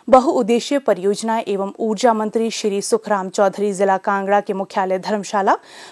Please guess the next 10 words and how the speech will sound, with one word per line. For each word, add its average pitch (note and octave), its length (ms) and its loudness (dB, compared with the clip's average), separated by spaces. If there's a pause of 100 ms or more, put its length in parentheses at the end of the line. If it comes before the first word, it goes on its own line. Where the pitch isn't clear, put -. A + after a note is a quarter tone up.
(100)
वन C4+ 240 10
मंत्री C#4 400 2
श्री G#3 300 -4
राकेश G#3 420 2
पठानिया A3 500 0
जिला F#3+ 260 2
किन्नौर G3 460 0
के G3+ 100 -4
मुख्यालय G3 460 0
रिकांगपिओ G#3+ 680 0